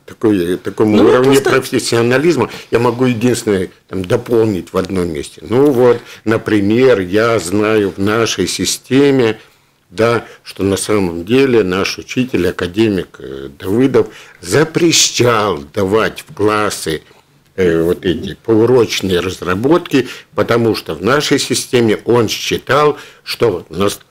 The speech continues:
Speaker 1: по-настоящему подготовленный педагог должен иметь, конечно, методическую разработку, но в классах воз-, возникает своя ситуация
Speaker 2: Да.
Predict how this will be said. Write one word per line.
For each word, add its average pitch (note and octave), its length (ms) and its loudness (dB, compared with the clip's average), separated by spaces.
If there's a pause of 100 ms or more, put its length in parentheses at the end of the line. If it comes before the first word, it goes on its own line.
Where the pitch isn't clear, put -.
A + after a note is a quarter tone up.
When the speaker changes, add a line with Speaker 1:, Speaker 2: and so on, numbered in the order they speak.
(140)
Speaker 1:
по-настоящему A2+ 1040 2
подготовленный F2 840 -2
педагог A#2 680 0 (300)
должен B2+ 640 2
иметь, C3 320 2
конечно, G2+ 480 0
методическую G#2 880 -2
разработку, A2 760 0 (200)
но A#2+ 180 2
в - 100 -16
классах C3 680 0
воз-, G#2 340 0 (260)
возникает A2+ 760 2
своя A2+ 460 2
ситуация D#3 880 2
Speaker 2:
Да. - 40 -14